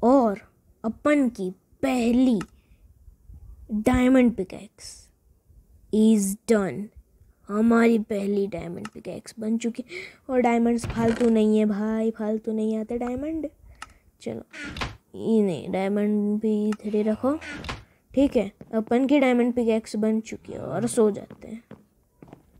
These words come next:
उहुं, ऐसे नहीं सोएंगे भाई, ऐसे नहीं सोएंगे, इसको उठा के सोएंगे और diamond pickaxe साथ में रख के सोएंगे। ठीक है, मज़ा आता है भाई ये diamond pickaxe को देख के।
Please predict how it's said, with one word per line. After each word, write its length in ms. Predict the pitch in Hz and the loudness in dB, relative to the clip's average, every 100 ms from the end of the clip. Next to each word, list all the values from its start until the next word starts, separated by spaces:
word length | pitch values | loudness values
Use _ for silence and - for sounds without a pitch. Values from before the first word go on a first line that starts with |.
| _ _ _ _ _ - _ - | _ _ _ _ _ -20 _ -2
उहुं, 480 | 285 330 370 - 226 | 4 4 4 0 -2
ऐसे 260 | 214 233 247 | 0 2 2
नहीं 160 | 277 | 2
सोएंगे 560 | 277 254 240 226 220 214 | 2 2 2 2 2 2
भाई, 540 | 208 208 226 226 220 | 0 -2 -2 0 0
ऐसे 340 | 208 208 226 226 | 0 0 -4 -4
नहीं 200 | 214 240 | -2 -4
सोएंगे, 720 | 226 208 202 196 190 - 233 - - _ - - | -2 -4 -2 -4 -6 -6 -8 -12 -20 _ -16 -14
इसको 380 | 240 - 285 - _ | -14 -4 -2 -2 _
उठा 340 | 240 220 262 247 | -6 0 4 4
के 200 | 226 196 | 4 -8
सोएंगे 460 | 147 98 101 - | -8 -12 -12 -6
और 140 | - 220 | 0 2
diamond 400 | 233 226 240 247 | 4 4 0 -2
pickaxe 340 | 233 247 247 | -4 -4 -6
साथ 360 | - 202 - 220 | -8 -8 -4 0
में 200 | 247 202 | 2 4
रख 400 | 196 220 - - | 4 2 0 -4
के 140 | 233 | -2
सोएंगे। 540 | 202 143 185 - - - | -2 -4 -6 -10 -16 -6
ठीक 140 | 240 214 | -2 -2
है, 120 | - _ _ - - _ - _ - | -4 _ _ -20 -20 _ -20 _ -4
मज़ा 400 | 208 208 220 208 | 2 6 8 6
आता 200 | 190 185 | 2 -2
है 140 | 185 | -4
भाई 200 | 196 190 | -2 -2
ये 140 | 190 190 | -2 -2
diamond 320 | 190 196 196 | -4 -6 -8
pickaxe 460 | 202 196 196 - - | -10 -10 -12 -14 -10
को 140 | 202 | -8
देख 240 | 202 208 - | -6 -8 -10
के। 80 | 202 | -12